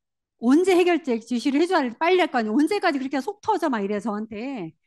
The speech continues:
근데 그게 해결 방법이에요. 진짜 대화가 되기가 일 프로도 어려워요. 지금 세상은. 그래서 다들 사이코예요. 그래서 그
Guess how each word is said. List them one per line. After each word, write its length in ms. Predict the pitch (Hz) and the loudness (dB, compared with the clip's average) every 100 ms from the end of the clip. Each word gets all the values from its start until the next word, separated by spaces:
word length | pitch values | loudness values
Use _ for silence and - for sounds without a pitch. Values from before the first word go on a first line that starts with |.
| _ _ _ _ _ _ _ _ _ | _ _ _ _ _ _ _ _ _
근데 180 | 254 247 | -8 -6
그게 360 | 240 220 247 240 | -6 -4 -2 -2
해결 180 | 277 269 | -2 -2
방법이에요. 680 | 185 180 190 160 156 165 - _ _ _ _ _ _ _ _ _ _ _ | -4 -6 -8 -8 -12 -16 -20 _ _ _ _ _ _ _ _ _ _ _
진짜 420 | - 285 - 320 | -2 -2 -2 -4
대화가 560 | 302 214 240 240 262 247 | 0 0 0 0 -2 -2
되기가 640 | 196 190 202 202 247 185 - _ _ | -4 -8 -8 -6 -6 -6 -12 _ _
일 180 | 233 226 | -12 -8
프로도 320 | 320 269 185 | -4 -4 -4
어려워요. 520 | 170 190 165 160 165 - | -6 -8 -8 -12 -16 -16
지금 300 | - 220 214 | -10 -6 -6
세상은. 480 | 220 185 160 160 - _ _ _ _ - | -6 -8 -10 -12 -16 _ _ _ _ -2
그래서 260 | 240 269 | 0 0
다들 760 | 262 214 247 277 247 233 214 202 _ _ - | 0 -2 -4 -2 -2 -2 -6 -8 _ _ -4
사이코예요. 600 | 320 339 - 185 156 151 _ _ _ _ _ _ _ _ _ _ _ _ _ _ _ _ _ | -2 -2 -4 -6 -6 -12 _ _ _ _ _ _ _ _ _ _ _ _ _ _ _ _ _
그래서 600 | 269 294 311 311 214 165 _ _ - | -2 -2 -2 -2 -4 -8 _ _ -12
그 460 | 233 233 254 180 | -8 -4 -4 -4